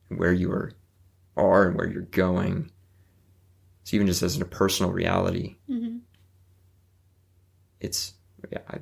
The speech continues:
Speaker 1: don't know what to say there, but that's gotta be profound.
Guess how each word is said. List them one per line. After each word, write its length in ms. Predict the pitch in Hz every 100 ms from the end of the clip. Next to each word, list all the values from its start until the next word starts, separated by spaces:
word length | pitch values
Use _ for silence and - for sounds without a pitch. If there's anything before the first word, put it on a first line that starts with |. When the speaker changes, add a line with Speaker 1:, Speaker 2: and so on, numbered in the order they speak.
| -
Speaker 1:
don't 100 | -
know 60 | -
what 100 | -
to 80 | -
say 260 | - - -
there, 280 | 90 95 - _ -
but 140 | 90
that's 200 | 95 92
gotta 200 | - 90
be 140 | 90 90
profound. 380 | - - -